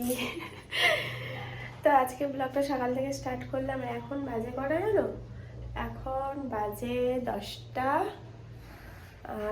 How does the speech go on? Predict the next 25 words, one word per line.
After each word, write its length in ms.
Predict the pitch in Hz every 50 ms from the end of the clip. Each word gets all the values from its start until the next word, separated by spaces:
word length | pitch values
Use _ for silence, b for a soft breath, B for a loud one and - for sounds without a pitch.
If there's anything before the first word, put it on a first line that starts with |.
| 214 226
বাজতে 280 | 226 233 226 - - - - -
পাঁচ 200 | 254 220 220 220 - -
মিনিট 220 | 247 285 320 302 - -
বাকি। 280 | - 196 190 - - - - - - - - - - - -
তো 40 | 285 254 233
এখন 140 | 220 226 240 240 262
থেকেই 200 | 247 269 262 247
ব্লগটা 280 | 220 220 208 208 - 247 247 -
স্টার্ট 280 | - 226 196 202 202 - - -
করলাম। 300 | 262 262 277 302 349 415 427 - - - B B B B B B B B B B - - - 220
আর 320 | 220 220 214 214 220 220 220 220 220 B B B B B - 247
এখন 140 | 247 277 277 269
রান্নাবান্না 440 | 247 240 247 247 247 247 254 254 269 262 -
সবই 200 | 254 233 247 254 247 254
কমপ্লিট, 300 | 240 240 233 - 277 285 -
তোমাদের 220 | 262 240 233 233 233 233
দাদাভাইও 380 | 214 220 226 233 240 262 277 269 277
চলে 160 | 262 240 240 233 240
গেছে। 280 | 254 254 254 - 359 427 - B B B B B B B B B B B - -
তো 80 | 247 240 233 240 240 240 247 247 254 269
আজকে 180 | 277 277 - 320 285
রান্নাবান্না 460 | 254 254 262 262 254 262 262 269 285 294 - 294
কোনো 140 | 277 269 247 -
কিছুই 220 | - - - 285 269 247
দেখাবো 280 | 240 254 247 240 247